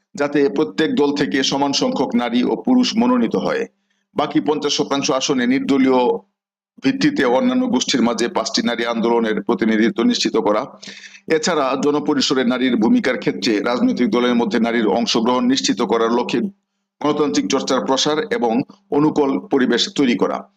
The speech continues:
রাজনীতিতে সামাজিক ও দুর্নীতি বিষয়ক বাধা দূর করতে বিধি প্রণয়ন করা। আরপিওতে নারীর অংশগ্রহণ বিষয়ক প্রধান,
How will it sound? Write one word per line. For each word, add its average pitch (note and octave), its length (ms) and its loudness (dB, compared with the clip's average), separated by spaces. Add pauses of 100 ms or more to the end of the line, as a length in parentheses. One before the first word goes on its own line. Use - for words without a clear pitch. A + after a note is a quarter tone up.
(280)
রাজনীতিতে D3+ 580 0
সামাজিক C#3 540 0
ও A#2+ 120 2
দুর্নীতি C3+ 440 2
বিষয়ক A#2 420 0
বাধা A2+ 360 -2
দূর C3 260 2
করতে B2 340 0
বিধি G#2+ 300 0
প্রণয়ন G#2+ 380 0
করা। D2 240 -2 (580)
আরপিওতে C#3 720 0
নারীর C3 340 0
অংশগ্রহণ C3 680 0
বিষয়ক B2 360 0
প্রধান, A#2 440 -2